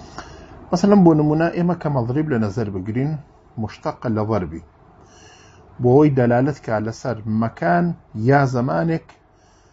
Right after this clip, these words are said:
کە لەو مەکانەدا یا لەو زەمانەدا، ئێ، ضەربەکە ڕووی داوە.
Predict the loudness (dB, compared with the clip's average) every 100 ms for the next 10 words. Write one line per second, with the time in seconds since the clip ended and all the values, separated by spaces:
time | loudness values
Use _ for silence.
0 | _ _ _ -8 -2 2 2 0 -4 -6
1 | -6 -6 -6 -4 -4 -4 -4 -2 -4 -4
2 | -8 -8 -8 -6 -6 -8 -6 -8 -8 _
3 | _ _ _ _ -20 -20 -20 -20 -10 -6
4 | -6 -8 -4 -2 -2 -4 -6 -8 -8 -14
5 | _ _ _ _ _ _ _ -6 -4 -4
6 | -8 -16